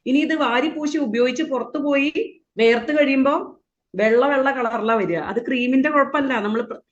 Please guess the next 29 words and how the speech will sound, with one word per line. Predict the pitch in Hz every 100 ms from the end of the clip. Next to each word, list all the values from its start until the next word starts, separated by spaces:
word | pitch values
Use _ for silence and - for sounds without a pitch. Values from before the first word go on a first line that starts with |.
| _ _ -
മര്യാദക്ക് | 220 220 214 220 247
ബ്ലെൻഡ് | 208 202 226
ചെയ്യാത്തതിന്റെ | 294 262 233 233 220 220
കുഴപ്പമാണ്. | 180 175 170
അപ്പൊ | 156 196
നന്നായിട്ട് | 190 185 214 220 247
ബ്ലെൻഡ് | 202 185 202
ചെയ്യാനായിട്ട്, | 247 226 208 220 190 247 349 - _ _ 190
ഏ, | 240 -
ശ്രദ്ധിക്കുക. | - 214 185 190 180
ഈ | 180 185
ആൾക്കാരുടെ | 208 190 - 233 240 277
മുമ്പിൽ | 262 254
പ്രതാപം | 277 254 226 233 262
പോണ | 269
ഒരു | 262 277
കാര്യമാണ്. | 240 240 247 165 160 - - -
അവരുടെ | 165 202 220
മുമ്പിൽ | 277 269 269 294
നമ്മൾ | 247 247
മേക്കപ്പ് | 269 262 254 254
ഇല്ലാത്ത | 262 262
ലുക്കിലാണ് | 269 269 254 247 247
പോണത്. | 233 202
ആ | 196
സമയത്താണ് | 277 240 233 262 240
പാല് | 220 208 254
പോലെ | 247 240
ഇങ്ങനെ, | 240 269